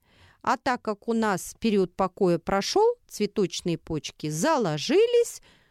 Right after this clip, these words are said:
всё, значит, наши кактусы после этого способны будут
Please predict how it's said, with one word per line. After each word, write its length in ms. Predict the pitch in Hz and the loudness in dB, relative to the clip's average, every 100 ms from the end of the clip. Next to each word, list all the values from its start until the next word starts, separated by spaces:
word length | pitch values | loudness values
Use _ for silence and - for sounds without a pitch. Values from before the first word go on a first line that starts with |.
| _ - | _ -12
всё, 440 | - - 349 330 _ _ _ | -4 2 2 2 _ _ _
значит, 480 | 202 208 - 190 - - - | -4 -4 -2 -6 -8 -16 -4
наши 320 | 214 196 175 | -2 -2 -4
кактусы 600 | - 349 403 403 359 311 | -2 -2 0 -2 -2 -4
после 440 | - 285 - 254 | -4 -4 -2 0
этого 380 | 247 - 220 214 - _ _ _ | 0 -2 -4 -4 -6 _ _ _
способны 760 | - - 196 - - 392 330 175 | -10 -2 -2 0 0 2 2 0
будут 500 | 180 320 349 - | 0 2 0 -2